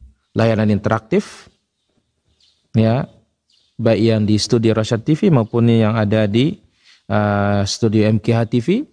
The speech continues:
di kosong delapan sebelas tiga sembilan kosong sebelas kosong. Sekali lagi di kosong delapan sebelas tiga sembilan kosong sebelas kosong. Beda satu pertanyaan di sini.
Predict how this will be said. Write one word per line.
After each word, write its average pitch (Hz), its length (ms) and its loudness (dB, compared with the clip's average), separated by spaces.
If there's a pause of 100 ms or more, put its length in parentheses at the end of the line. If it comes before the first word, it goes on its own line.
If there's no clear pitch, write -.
(240)
di 107 160 -2
kosong 113 320 0
delapan 104 240 0
sebelas 110 400 0
tiga 107 320 0
sembilan 110 400 2
kosong 104 400 -2
sebelas 104 400 -2
kosong. 190 400 -4 (800)
Sekali 107 240 -2
lagi 110 240 0
di 107 80 -2
kosong 107 320 -2
delapan 104 240 -2
sebelas - 320 -4
tiga 110 240 0
sembilan 110 400 0
kosong 101 400 -2
sebelas 101 400 -2
kosong. - 320 -6 (160)
Beda 151 240 2
satu 160 240 0
pertanyaan 139 320 0
di 107 80 0
sini. - 160 -12